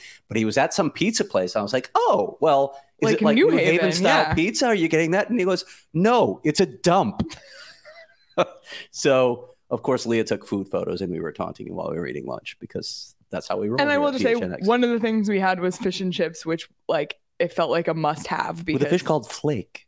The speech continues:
Speaker 2: Yeah.
Speaker 1: Yeah.
Speaker 2: Interesting. Um, and then we, so then, like, since we felt robbed of the, the kangaroo experience, I said, "Let's try and find them in the wild."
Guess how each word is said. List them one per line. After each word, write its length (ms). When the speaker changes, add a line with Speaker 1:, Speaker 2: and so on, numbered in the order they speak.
Speaker 2:
Yeah. 180
Speaker 1:
Yeah. 60
Speaker 2:
Interesting. 420
Um, 400
and 160
then 280
we, 540
so 160
then, 380
like, 180
since 300
we 160
felt 220
robbed 600
of 440
the, 280
the 140
kangaroo 480
experience, 680
I 180
said, 400
"Let's 300
try 180
and 140
find 260
them 100
in 60
the 80
wild." 580